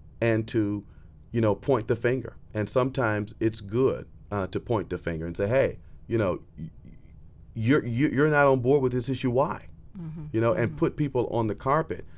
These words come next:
Speaker 1: so that others around can see. And then you leverage the power and impact that you have from those other folks that are pushing for this, and the louder voices will always win.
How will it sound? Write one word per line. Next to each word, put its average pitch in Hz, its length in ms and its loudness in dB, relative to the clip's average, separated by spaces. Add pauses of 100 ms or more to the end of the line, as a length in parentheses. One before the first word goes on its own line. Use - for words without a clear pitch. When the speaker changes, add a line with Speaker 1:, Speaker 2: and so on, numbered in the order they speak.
(120)
Speaker 1:
so 127 160 2
that 107 140 0
others 127 320 4
around 110 420 2
can 95 140 -4
see. 127 460 -4 (280)
And 113 140 0
then 110 120 4
you 110 140 0
leverage 110 800 2
the 101 80 -4
power 120 640 2
and - 140 -8
impact 113 420 -4
that 87 80 -2
you 104 140 -4
have 101 200 -4
from 98 140 -4
those 98 240 -4
other 101 180 -2
folks 104 320 -4
that 90 160 -2
are - 40 -10
pushing 127 400 -4
for 131 120 -2
this, 139 240 0 (380)
and 107 160 0
the 98 80 0
louder 101 340 2
voices 95 500 -4
will 85 160 -4
always 76 380 -4
win. 71 140 -10